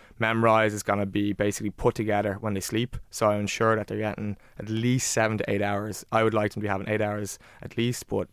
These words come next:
seven, eight hours depending on, on their situation. Some of them travel, um, to and from school, it takes a while.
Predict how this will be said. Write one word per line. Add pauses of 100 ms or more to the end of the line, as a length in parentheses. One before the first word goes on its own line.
seven,
eight
hours
depending
on,
on
their
situation.
Some
of
them
travel, (460)
um,
to
and
from
school,
it
takes
a
while.